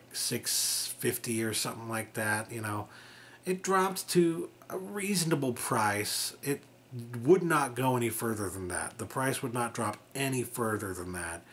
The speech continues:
And for a movie I didn't know much about and hadn't heard necessarily great things about, but had heard that it was pretty good, I wasn't necessarily willing to take that much of a chance on it.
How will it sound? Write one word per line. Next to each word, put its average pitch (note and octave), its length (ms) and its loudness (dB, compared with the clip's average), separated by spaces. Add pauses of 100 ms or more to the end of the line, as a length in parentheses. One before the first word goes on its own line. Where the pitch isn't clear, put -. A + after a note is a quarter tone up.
(540)
And B2 240 0
for C3+ 140 2
a C3 80 4
movie C#3 260 6
I A#2+ 100 4
didn't C3+ 280 2
know C3 120 0
much B2 220 0
about A2 540 0
and G2+ 380 -6
hadn't C#3 260 0
heard B2 240 0
necessarily A2+ 560 -2
great A#2+ 540 4
things A#2 420 -2
about, G2 460 -6
but - 140 -8
had C3+ 200 0
heard A#2 260 -2
that G#2+ 100 -10
it G#2 80 -8
was G#2 120 -6
pretty G#2 360 -6 (100)
good, D3+ 560 4 (760)
I C#3+ 120 2
wasn't F#3 380 2
necessarily D#3+ 520 4
willing C#3+ 260 4
to B2+ 80 2
take B2+ 320 2 (220)
that A2+ 260 -2
much C3+ 220 -2
of A#2+ 100 0
a - 40 -4
chance D3 540 -2
on G2 180 -4
it. G2+ 200 -8